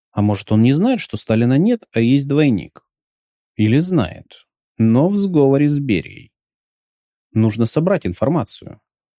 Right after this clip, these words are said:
Как быть с военными? Удастся уговорить Жукова. Тогда почти вся армия будет на его стороне, а значит, на стороне Хрущева. Никита Сергеевич вновь вызвал секретаря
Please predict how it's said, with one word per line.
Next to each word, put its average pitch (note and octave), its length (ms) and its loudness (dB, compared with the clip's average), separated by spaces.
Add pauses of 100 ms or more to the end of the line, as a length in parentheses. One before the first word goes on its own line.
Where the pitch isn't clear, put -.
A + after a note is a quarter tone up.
(680)
Как D3 320 -2
быть G#2 260 -2
с - 100 -10
военными? G2+ 640 -2 (800)
Удастся C3+ 520 -2
уговорить E3+ 380 0
Жукова. - 580 -2 (600)
Тогда G2+ 280 -2
почти - 280 -4
вся G#2 300 -4
армия B2+ 420 -2
будет G2+ 300 -4
на A2 120 0
его B2 160 0
стороне, D#3 520 -2 (560)
а G2+ 140 0
значит, C#3+ 360 0
на F#3+ 100 0
стороне F#3+ 380 0
Хрущева. - 680 -6 (1040)
Никита G#2+ 340 -2
Сергеевич E3 680 -4
вновь D3+ 320 2
вызвал C#3 400 0
секретаря C#3 560 -2